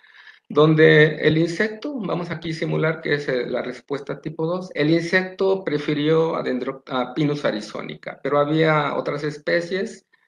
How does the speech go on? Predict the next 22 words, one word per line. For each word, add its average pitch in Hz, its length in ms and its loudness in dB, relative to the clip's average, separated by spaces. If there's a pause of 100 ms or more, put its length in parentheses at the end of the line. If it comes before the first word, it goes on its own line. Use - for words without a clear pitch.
eh, - 260 -6
que 120 100 -2
no 120 120 -2
son 127 180 -2
muy 127 140 0
comerciales, 151 680 -2
Pinus 123 320 -4
leiophylla, 147 680 -4
por - 140 -10
ejemplo, 214 480 -8 (460)
y 147 120 0
entonces, 220 640 -4
em, 135 560 -4 (680)
ah, 156 300 0 (380)
se, 165 380 0
se 165 160 4
fue 208 260 0
Pinus 160 300 -2
ponderosa 131 640 -4
y 120 120 -4
quedó 131 320 4
abajo, 123 640 -2